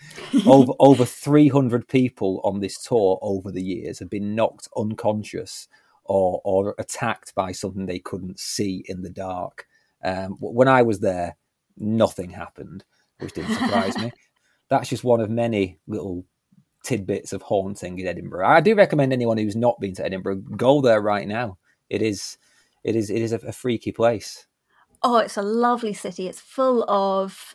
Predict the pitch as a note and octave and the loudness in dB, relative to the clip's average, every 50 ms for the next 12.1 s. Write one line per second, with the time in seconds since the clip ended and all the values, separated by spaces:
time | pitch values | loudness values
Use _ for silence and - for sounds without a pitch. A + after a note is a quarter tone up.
0 | _ - A3+ A#3+ B3+ - - B3 A3+ - - - A#3+ A3 A3+ A3 A3 G3 A3 A3 | _ -2 2 4 4 4 4 0 -6 -6 2 4 6 6 6 4 2 0 -2 -2
1 | A3+ - - G3+ G#3+ G#3 G#3+ G#3 G#3 G#3 G3+ G3 G3 G3+ G3 - G#3+ G#3+ - B3+ | 2 6 8 8 8 8 6 4 4 4 4 4 2 0 -2 -4 -4 -2 0 0
2 | C4 A#3+ - B3+ A3+ A#3 A3+ G3 G#3+ F#3+ E3+ - _ _ _ - A3 G#3 G#3+ G#3 | 0 2 4 4 4 4 4 2 0 -4 -6 -10 _ _ _ -2 0 2 4 4
3 | G#3 G3+ G3 G3+ G3 G3+ A3+ - G#3+ G3+ G3+ F#3 F3 - - A#3 A3 G#3+ G#3+ G#3 | 4 4 2 0 -2 -2 -2 0 -2 -2 -2 -4 -6 -2 4 6 8 8 8 6
4 | - - - - G#3+ G#3+ A3 G#3+ G3+ F#3+ F#3+ F#3+ F#3 F3+ - - - - G3+ G3+ | 4 0 2 4 6 6 6 6 4 2 0 -2 -4 -6 -8 -8 -4 0 2 2
5 | G3 F#3+ F#3+ F#3+ F#3 F#3 F3 - A3+ A#3 - - A3 A3+ G#3+ - A3+ G#3+ - - | 2 2 0 -2 -4 -6 -4 -2 -2 0 4 6 6 6 4 2 -2 -4 -2 0
6 | G#3 G3+ - - - G3+ F#3 F#3 F#3+ G3 - - - - - - - - - G#3 | -2 -2 0 -4 -4 -4 -2 -4 -4 -6 -8 -10 -14 -20 -20 -20 -14 -2 0 2
7 | G3+ G3+ G3+ - G#3+ A3 F#3 C4 D4 D#4 A#3+ - A3 B3 B3 B3+ B3 A#3+ A#3 A#3+ | 2 2 2 2 0 4 6 8 10 10 10 8 8 6 6 6 6 4 4 4
8 | - C#4+ C#4+ D4 C#4+ - - - G3+ G#3 F#3+ G3+ - G3+ G3+ - - - - - | 6 6 6 6 6 0 -4 -6 -6 -6 -6 -8 -6 -6 -6 -6 -6 -8 -4 -2
9 | - - - - - - - G#3 G3+ G#3 A3 A#3+ C4+ - _ - - - _ _ | -2 -2 -2 -6 -10 -8 -8 -6 -4 -2 -2 -2 -4 -6 _ -20 -20 -20 _ _
10 | _ - G3+ G3+ G3+ G3+ G#3 G#3 G3+ G3+ G3+ G3+ - - A#3+ A#3 - A#3 A3+ A3+ | _ -2 0 0 0 0 0 0 -2 -2 -2 -4 -2 0 0 4 6 6 6 6
11 | - - A3+ A3 - - G#3+ G#3 - A3 A3 G#3 G3+ G3 F#3 F#3 F#3 G#3+ A3+ G#3 | 6 4 2 4 4 0 -2 0 -2 0 2 4 4 4 4 2 2 0 -2 -4
12 | A3 | -4